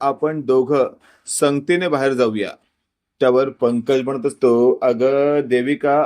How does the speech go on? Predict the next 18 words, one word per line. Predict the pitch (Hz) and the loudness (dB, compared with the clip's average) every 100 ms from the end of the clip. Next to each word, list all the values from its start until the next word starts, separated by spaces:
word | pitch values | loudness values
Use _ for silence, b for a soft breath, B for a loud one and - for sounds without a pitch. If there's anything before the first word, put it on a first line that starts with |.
| - | -2
असं | 135 170 | -6 -8
काय | 170 170 | -4 -2
करतेस | 190 170 151 156 - | -2 -4 -2 -6 -2
तू? | 139 123 127 123 _ _ _ _ - | 0 2 0 -4 _ _ _ _ 0
तुला | 156 | 0
तर | 175 190 | 0 -2
माहितीये, | 165 165 160 135 101 _ _ _ _ - | -2 -2 -2 -2 -4 _ _ _ _ -2
तुझं | 147 165 180 - | 0 0 -4 -2
पार्लर | 135 139 131 156 165 | 0 0 0 -2 -2
ज्या | 139 143 | -2 0
दिशेला | 151 147 156 160 | 0 -4 -4 0
आहे | 156 151 143 | 0 0 -2
ना, | 131 | -2
त्या | 139 147 151 | -6 -4 -4
दिशेला | 147 156 156 | -4 -6 -4
माझं | 156 147 147 | -4 -4 -2
ऑफिस | 143 139 156 151 | -2 -4 -10 -6
नाहीये, | 147 147 147 | -4 -2 -2